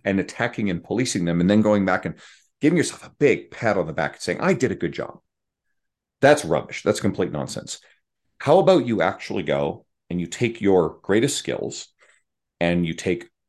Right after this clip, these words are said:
the two biggest resources you have, which are your time and your financial resources, and maybe you dedicate yourself to a career and a livelihood that allows you to have more time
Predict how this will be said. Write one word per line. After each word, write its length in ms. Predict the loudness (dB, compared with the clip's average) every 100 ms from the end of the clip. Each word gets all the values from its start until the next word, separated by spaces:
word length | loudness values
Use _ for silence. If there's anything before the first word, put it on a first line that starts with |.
| _
the 60 | -10
two 640 | -6 2 4 6 2 -2 -2
biggest 320 | 0 0 -2
resources 500 | -4 -4 -6 -6 -10
you 80 | -10
have, 280 | -12 -14 -12
which 140 | -6
are 60 | -4
your 140 | -4
time 520 | -8 -6 -2 -2 -4 -6
and 180 | -6 -6
your 100 | -4
financial 400 | -4 -4 -2 -2
resources, 540 | -2 -4 -8 -14 -16 _ _ _ _ _ _ _ _ _ _
and 520 | 2 4 6 4 2 -4
maybe 320 | -2 2 2 0
you 100 | 2
dedicate 360 | 2 0 -8
yourself 400 | -8 -4 -4 -4
to 540 | -6 0 2 2 0 -8 _ _ _ _ -14
a 40 |
career 440 | -12 -4 2 4 4
and 80 |
a 40 | 2
livelihood 580 | 2 0 -2 -6 -8 -6
that 100 | -4
allows 520 | 0 2 2 0 -2
you 220 | -4 -4
to 220 | -6 -12
have 340 | -6 -4 -4 -2
more 240 | 0 0
time 400 | 0 -4 -4